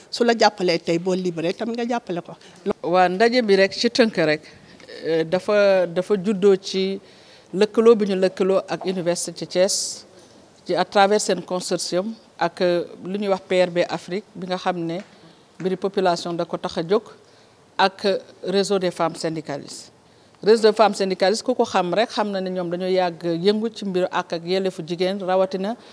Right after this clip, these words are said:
Speaker 2: àq ak yelleefu jigéen ci milieu bi ñuy liggéeyee, monde du travail. Maintenant ñun dañ fi ñëw parce que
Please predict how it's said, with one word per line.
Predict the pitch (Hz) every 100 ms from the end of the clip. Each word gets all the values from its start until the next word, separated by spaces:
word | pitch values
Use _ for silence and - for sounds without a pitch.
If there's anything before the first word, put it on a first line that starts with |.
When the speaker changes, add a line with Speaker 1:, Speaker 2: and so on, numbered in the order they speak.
| - -
Speaker 2:
àq | 196 220
ak | 196
yelleefu | 202 196 190
jigéen | 175 185 196 202
ci | -
milieu | 196 190 185 190
bi | 180 190
ñuy | 185
liggéeyee, | 180 170 165 156 143 - - - _
monde | 170 175 175
du | 170
travail. | - 175 165 156 147 143 - - - - - -
Maintenant | 185 214 233 214 240 285 -
ñun | 196 202 269 285
dañ | 233 226
fi | 247
ñëw | 202 214
parce | 214 214
que | -